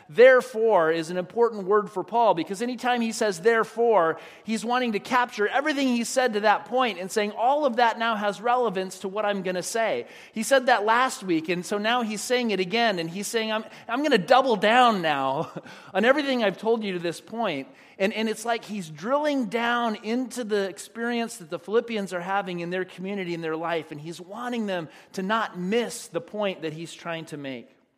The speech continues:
"Therefore," he says, my dear friends, as you have always obeyed, not only in my presence, but now much more in my absence, continue to work out your salvation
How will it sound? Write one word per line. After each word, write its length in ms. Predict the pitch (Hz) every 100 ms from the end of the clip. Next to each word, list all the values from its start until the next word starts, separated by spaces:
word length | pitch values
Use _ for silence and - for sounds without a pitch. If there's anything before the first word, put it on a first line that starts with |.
| _ _ _ _ _ _ _ _ _ -
"Therefore," 840 | 247 262 233 - 180 196 151 113 - _ -
he 100 | 160
says, 320 | 180 156 131
my 160 | 143
dear 200 | 139 143
friends, 340 | 143 151 147 147
as 320 | 208 269 262
you 100 | 254
have 140 | 214 196
always 600 | 196 262 311 285 208 165
obeyed, 540 | 143 131 123 131 180
not 180 | 196 226
only 320 | 233 262 247
in 80 | 208
my 160 | 185 170
presence, 720 | 208 220 165 151 190 - - _ _ _ _ _
but 140 | - 190
now 180 | 214 208
much 300 | 226 220 196
more 200 | 202 196
in 80 |
my 140 | 175 160
absence, 720 | 165 170 - 131 120 135 - _ _ _
continue 760 | 208 208 202 277 294 294 285 277
to 120 | 196
work 400 | 170 190 226 226
out 280 | 208 214 202
your 120 | 180
salvation 840 | - 175 170 175 220 - 98 82